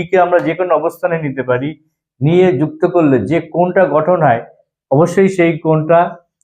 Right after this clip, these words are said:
ব্যাসের বিপরীত যে কোণটা গঠন হচ্ছে ব্যাসের বিপরীতে এবং পরিধির ওপরে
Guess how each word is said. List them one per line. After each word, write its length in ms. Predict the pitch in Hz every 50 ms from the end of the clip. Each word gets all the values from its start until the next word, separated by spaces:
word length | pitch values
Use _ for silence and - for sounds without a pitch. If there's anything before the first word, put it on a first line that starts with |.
| _ _ -
ব্যাসের 440 | 101 113 139 156 151 - 180 180 165 143
বিপরীত 340 | 175 180 180 214 202 202 190 151 151
যে 80 | 165 143 -
কোণটা 240 | 143 135 123 131 123 120
গঠন 220 | 127 123 127 143 143 151
হচ্ছে 220 | 147 147 - 165 170 151 131
ব্যাসের 280 | 139 139 139 160 156 151 147
বিপরীতে 460 | 156 151 - 165 170 175 170 - - 185 180
এবং 140 | 180 165 160 160 -
পরিধির 360 | 165 165 165 156 170 175 175 180
ওপরে 300 | 180 175 156 117 101 92